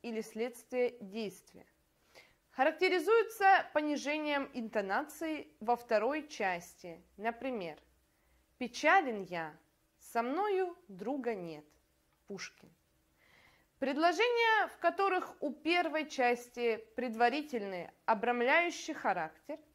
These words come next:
и она произносится с интонацией предупреждения. А содержание высказывания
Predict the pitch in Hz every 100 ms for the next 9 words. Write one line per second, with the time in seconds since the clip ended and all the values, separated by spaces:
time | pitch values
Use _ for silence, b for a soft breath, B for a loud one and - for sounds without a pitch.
0 | b b b b _ 226 220 220 269 415
1 | 403 359 339 277 339 330 330 - 320 294
2 | 285 _ - 262 240 226 208 254 330 -
3 | 294 285 294 _ 262 294 339 330 311 175
4 | 175 175 160 156 151 _ _ _ b b
5 | b b b - 220 262 220 226 208 302
6 | 311 277 254 208 214 - 285 370 240 190
7 | 180 165 160